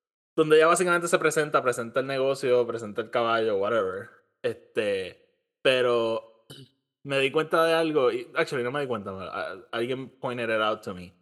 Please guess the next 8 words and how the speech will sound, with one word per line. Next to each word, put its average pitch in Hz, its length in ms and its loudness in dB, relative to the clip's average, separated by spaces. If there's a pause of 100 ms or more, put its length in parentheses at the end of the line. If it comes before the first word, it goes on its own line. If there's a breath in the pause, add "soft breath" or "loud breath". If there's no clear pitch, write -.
(320)
que 127 140 4
ella 131 140 0
se 151 120 -2
memoriza 147 540 -2
el 127 80 -4
discurso 123 500 -2
del 123 160 0
papá 123 540 0